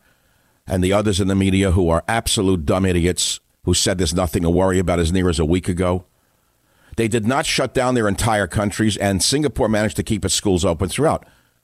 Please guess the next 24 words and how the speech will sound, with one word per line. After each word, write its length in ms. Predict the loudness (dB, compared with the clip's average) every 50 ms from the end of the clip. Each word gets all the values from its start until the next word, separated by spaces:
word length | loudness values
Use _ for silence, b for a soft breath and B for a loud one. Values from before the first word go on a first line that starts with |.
| b b b b b b b b b
Now, 120 | -4 -2
I 120 | 0 0 0
understand 680 | 0 0 0 0 0 0 -2 0 0 0 0 2 0
that 100 | 0 0
Singapore 480 | 0 0 2 0 0 0 0 0 2
is 100 | 2 2
not 200 | 0 -2 -2 0
the 80 | 0 2
U 160 | 2 2 2
S, 120 | 0 -2 -2
but 120 | -2 0
I'll 120 | 0 0
say 280 | 0 0 0 0 2 0
again 320 | 0 0 0 2 2 0
so 200 | 0 0 0 0
you 180 | 2 2 2 2
hear 340 | 2 2 2 2 2 2 2
me. 400 | 2 2 2 2 0 -2 -4 -8 _ _ _ _ _ _ _ _ _ _ -4
Most 280 | -2 0 0 0 -2 -2
of 80 | 0
you 100 | 0 0
have 180 | 0 0 -2 -2
selective 460 | -2 -2 0 0 -2 -2 -2 -2 0
hearing. 320 | 2 2 2 2 0 -2